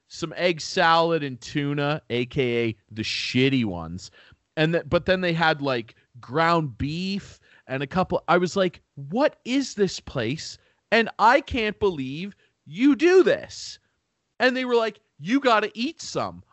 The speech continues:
I'm not kidding. The stack of scones was, like, this fucking high off the plate. I couldn't believe it. And I'm like, "You do this every time?" And they go, "Yeah." Like, all the staff that's part of the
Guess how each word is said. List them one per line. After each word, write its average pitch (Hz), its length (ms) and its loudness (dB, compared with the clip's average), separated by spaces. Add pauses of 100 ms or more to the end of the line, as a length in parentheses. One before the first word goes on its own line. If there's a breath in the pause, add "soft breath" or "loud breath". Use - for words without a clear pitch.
I'm 277 100 4
not 440 220 4
kidding. 254 340 -4
The 175 80 -6
stack - 520 -10
of 240 100 -12
scones 220 520 -2
was, 147 160 -10
like, 135 260 -4
this 175 200 -4
fucking 170 380 -2
high 143 400 0 (200 soft breath)
off 147 200 -2
the 151 80 -2
plate. 156 320 0
I 156 100 0
couldn't 269 280 -2
believe 240 340 0
it. - 180 -6 (340 soft breath)
And 202 140 2
I'm 190 120 0
like, 190 240 -2
"You 139 260 -4
do 185 240 2
this 208 340 2 (320)
every 139 480 0
time?" 170 640 0 (160)
And 135 160 0
they 139 120 2
go, 131 280 0 (300 soft breath)
"Yeah." 196 420 2 (560)
Like, 131 300 2
all 160 200 6
the 185 100 -6
staff 165 680 -2
that's 135 200 -8
part 147 280 -4
of 135 80 -10
the 123 240 -2